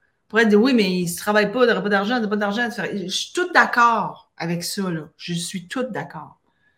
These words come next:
Tu sais, pour avoir fait des, de la thérapie, si, si j'ai pas d'argent, il se passe quoi, là ? Tu sais, bon, je suis toute d'accord. Mais c'est quand même la société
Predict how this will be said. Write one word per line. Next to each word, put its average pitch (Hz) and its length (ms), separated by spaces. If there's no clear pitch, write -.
Tu - 40
sais, 220 80
pour 202 160
avoir 185 340
fait 226 220
des, 180 160
de 175 120
la 180 120
thérapie, 220 680
si, 170 300
si 180 240
j'ai 196 80
pas 233 160
d'argent, 214 360
il 226 120
se - 80
passe 170 240
quoi, 165 280
là ? 143 120
Tu - 60
sais, 220 160
bon, 165 160
je 190 120
suis 175 220
toute 226 180
d'accord. 202 460
Mais 208 120
c'est 220 200
quand 214 180
même 269 260
la 208 140
société 208 800